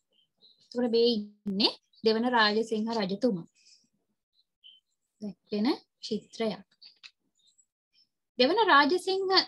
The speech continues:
රජතුමාගෙන් පස්සේ අපි කිව්වා රාජ්‍යත්වයට පත් වෙනවා දෙවන රාජසිංහ රජතුමාගේ පුතා දෙවන විමල ධර්ම සූරිය. අපි කිව්වා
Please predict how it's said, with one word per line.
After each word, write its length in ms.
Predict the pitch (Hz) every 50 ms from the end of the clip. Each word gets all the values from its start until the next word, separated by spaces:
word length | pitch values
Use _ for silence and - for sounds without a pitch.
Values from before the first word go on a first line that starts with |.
| _ -
රජතුමාගෙන් 840 | 269 269 247 277 277 - 311 262 277 294 294 294 285 269 294 294 277 262
පස්සේ 680 | - - 294 381 - - - - - - 214 202 285 453 571 - _ _ _ _ _ _ _ _ _ _ _ _ _ _ _ _ - _ _
අපි 180 | - 233 - 269
කිව්වා 380 | 247 285 247 226 220 233 320 415
රාජ්‍යත්වයට 680 | 370 277 254 254 240 247 277 262 254 - - 254 220 254
පත් 220 | 247 - 208 190 - -
වෙනවා 380 | 214 208 208 214 214 254 - 554 - - _ _ _ _ _ - _ - - - _ _
දෙවන 300 | - 240 262 285 370 440 453
රාජසිංහ 580 | 381 302 277 269 240 277 254 - 285 269 262 262
රජතුමාගේ 720 | 262 247 233 214 220 247 254 226 233 226 226 220 226 226
පුතා 420 | - 220 196 190 - 196 214 440 480 - - _ _ _ _ _ _ - - - _ _ _ _ _ - _ _ _ _ _ -
දෙවන 400 | 214 226 226 226 247 262 285 302 339 349 349
විමල 420 | 285 262 262 247 254 254 254 254 254 254
ධර්ම 400 | 226 214 240 233 220 220 208 214 220 247
සූරිය. 640 | 240 - - 233 214 208 190 185 226 262 262 214 175 - _ _ _ _ _ _ _ _ _ _ _ _ _ _ _ _ _ _ _ _ _ _ _ _ _ _ _ _ _ _ _ _ _ _ _ _ _ _ _ _ _ _ _ _ _ _ _
අපි 200 | _ _ - - 240
කිව්වා 380 | 254 254 226 214 220 311 466